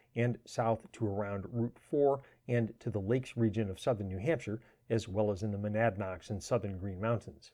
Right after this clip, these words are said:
Snow showers should diminish tomorrow night. Flurries or freezing drizzle might even persist over the mountains and hills on Saturday.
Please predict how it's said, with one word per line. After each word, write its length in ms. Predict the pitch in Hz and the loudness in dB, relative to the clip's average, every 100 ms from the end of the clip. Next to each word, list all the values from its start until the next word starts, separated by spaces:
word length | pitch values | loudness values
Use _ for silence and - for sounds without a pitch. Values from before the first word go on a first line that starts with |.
| _ - - - - | _ -20 -20 -20 -20
Snow 260 | _ - 127 | _ 0 0
showers 460 | 110 127 110 107 - | 4 6 6 6 0
should 480 | - - 170 160 110 | -12 2 2 2 -2
diminish 500 | 101 110 165 139 - - | 0 2 2 0 -4 -14
tomorrow 320 | - 131 120 | 0 4 4
night. 320 | 107 156 101 113 _ _ _ | 4 2 2 -2 _ _ _
Flurries 560 | - - 147 120 135 120 | -8 2 4 6 4 4
or 160 | 120 | 4
freezing 540 | 107 131 123 110 113 107 | 2 0 2 4 2 2
drizzle 380 | 98 110 117 120 | 2 4 4 4
might 240 | 117 117 | 2 0
even 280 | 135 117 117 | -2 0 -2
persist 460 | - 104 - 131 - | -2 -8 -2 -2 0
over 220 | 139 131 | 0 2
the 80 | 107 | 0
mountains 420 | 107 107 107 98 | 2 0 -2 -6
and 120 | 95 | -6
hills 340 | 95 131 101 | 0 2 2
on 240 | 104 90 87 | 0 -4 -10
Saturday. 640 | - - 160 127 78 90 | -6 -2 0 0 -2 -14